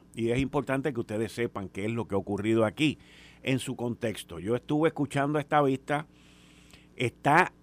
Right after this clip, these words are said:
interesantísima. Ayer yo le dije a ustedes que Mariana Nogales venía con una batería de abogados que ni Donald Trump. Pues mire, vino con lo mejor de lo mejor a su defensa, lo cual es lo correcto.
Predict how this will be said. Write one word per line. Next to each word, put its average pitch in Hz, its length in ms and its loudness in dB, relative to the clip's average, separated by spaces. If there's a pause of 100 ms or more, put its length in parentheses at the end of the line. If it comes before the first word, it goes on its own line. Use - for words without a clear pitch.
(120)
interesantísima. 165 1900 2
Ayer 110 360 0
yo 196 140 2
le 196 140 4
dije 185 180 6
a 175 60 6
ustedes 208 360 0
que 147 120 0
Mariana 123 380 4
Nogales 185 440 6
venía 139 360 2
con 127 220 0
una 185 520 2
batería 143 580 6
de 202 80 12
abogados 196 480 8
que 143 140 2
ni 131 120 6
Donald 160 360 8
Trump. 98 280 0
Pues 120 160 6
mire, 151 280 6
vino 185 320 6
con 151 240 8
lo 131 100 8
mejor 139 460 8
de 185 140 4
lo 135 120 6
mejor 113 560 4 (1400)
a 113 140 2
su 143 160 2
defensa, 139 640 8 (500)
lo 123 220 6
cual 127 220 6
es 131 100 4
lo 147 160 8
correcto. 143 680 2